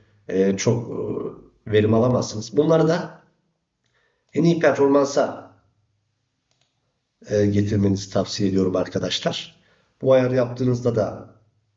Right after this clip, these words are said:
bayağı bir hızlanacaktır. E, son olarak da, son olarak da arkadaşlar bu kısımda saydamlık efekti,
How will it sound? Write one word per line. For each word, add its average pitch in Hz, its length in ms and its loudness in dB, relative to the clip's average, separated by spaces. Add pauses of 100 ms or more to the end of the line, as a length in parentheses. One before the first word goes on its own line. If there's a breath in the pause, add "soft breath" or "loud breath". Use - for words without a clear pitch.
(600)
bayağı 95 340 2
bir - 60 -6
hızlanacaktır. 90 960 -6 (920)
E, 104 600 2
son - 540 0
olarak 135 520 2
da, 175 200 -10 (1400)
son - 240 0
olarak 117 340 2
da 110 100 0
arkadaşlar 107 720 -4
bu 156 140 -2
kısımda 151 580 0
saydamlık 147 640 2
efekti, 127 720 -2